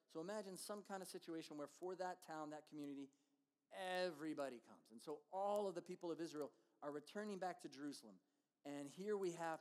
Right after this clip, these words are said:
Peter, and he starts talking about Jesus. What? And he starts going through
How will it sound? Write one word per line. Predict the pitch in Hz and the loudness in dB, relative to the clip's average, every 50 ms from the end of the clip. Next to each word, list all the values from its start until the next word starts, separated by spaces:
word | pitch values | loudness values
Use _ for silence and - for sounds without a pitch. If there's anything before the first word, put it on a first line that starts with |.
| - - | -4 -6
Peter, | - 170 156 139 123 104 90 - _ _ _ _ _ - | -4 -2 -2 -2 -2 -6 -8 -12 _ _ _ _ _ -10
and | 131 131 | -8 -6
he | 151 175 170 | -4 -6 -6
starts | - - 185 175 170 - - - | -2 0 0 0 0 -2 -10 -12
talking | - 170 175 175 - 185 170 | -10 -10 -10 -6 -4 -4 -2
about | 156 156 151 139 117 117 | 2 2 2 2 0 -2
Jesus. | 120 120 104 - - _ - - _ _ _ _ _ _ _ _ _ _ _ _ _ _ _ | -10 -12 -12 -14 -18 _ -20 -20 _ _ _ _ _ _ _ _ _ _ _ _ _ _ _
What? | - 165 254 320 330 - - _ _ _ _ _ _ _ | -6 -4 -4 -4 -6 -8 -14 _ _ _ _ _ _ _
And | 131 151 | -6 -6
he | 156 | -4
starts | 151 - 214 202 - - | -4 -4 -4 -6 -6 -8
going | - - 240 226 226 220 190 | -10 -6 -4 -2 -2 -4 -4
through | - 175 180 175 | -2 -2 -4 -2